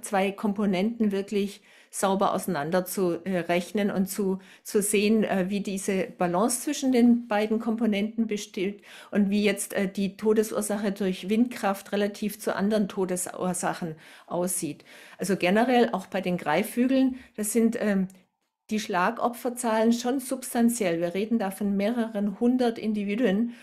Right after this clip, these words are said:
Und wenn's da eben jetzt um, ähm, große Greifvögel geht, das sind es dann schon auch substanzielle Einbußen. Aber nichtsdestotrotz,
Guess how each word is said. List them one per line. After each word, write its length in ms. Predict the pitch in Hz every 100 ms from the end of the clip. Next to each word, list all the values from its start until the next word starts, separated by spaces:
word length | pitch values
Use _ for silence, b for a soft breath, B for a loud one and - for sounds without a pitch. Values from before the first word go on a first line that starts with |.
| B -
Und 200 | 208 202
wenn's 260 | 196 208
da 180 | 214 190
eben 260 | - 202 208
jetzt 260 | 190 190 -
um, 220 | 196 185
ähm, 260 | 190 185 185
große 380 | 180 208 226 185
Greifvögel 580 | 160 175 226 226 226 240
geht, 380 | 240 240 240 B B
das 220 | - 202
sind 160 | 240 240
es 140 | 233
dann 180 | - 208
schon 340 | 202 233 277 294
auch 220 | - 220
substanzielle 800 | - 226 - 226 233 226 214 180
Einbußen. 760 | 170 208 214 156 151 - 151 - B B B
Aber 180 | 180 202
nichtsdestotrotz, 960 | 220 233 233 233 202 190 196 - -